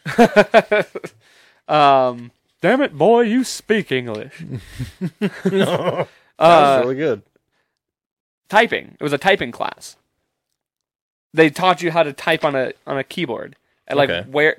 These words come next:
Speaker 1: blindly, you know, like, without, uh,
Speaker 2: Yeah. How to use, like,
Speaker 1: Dude,
Speaker 2: ten
Speaker 1: it,
Speaker 2: key and
Speaker 1: it was
Speaker 2: shit.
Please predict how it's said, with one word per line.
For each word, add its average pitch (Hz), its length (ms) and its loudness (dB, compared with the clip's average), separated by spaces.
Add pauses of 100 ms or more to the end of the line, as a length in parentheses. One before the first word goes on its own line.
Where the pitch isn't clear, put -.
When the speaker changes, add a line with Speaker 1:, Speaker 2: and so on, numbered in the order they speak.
(140)
Speaker 1:
blindly, 147 640 -4
you 131 80 -6
know, 123 120 -4
like, 120 180 -6
without, 123 500 -4
uh, 156 80 -12 (100)
Speaker 2:
Yeah. 87 380 -4 (360)
How 90 120 -16
to 87 60 -10
use, 87 160 -12
like, 226 100 0
Speaker 1:
Dude, 185 100 2
Speaker 2:
ten 180 180 0
Speaker 1:
it, 85 60 -12
Speaker 2:
key 98 240 -10
and 95 60 -2
Speaker 1:
it - 40 0
was 98 140 -2
Speaker 2:
shit. 104 140 -12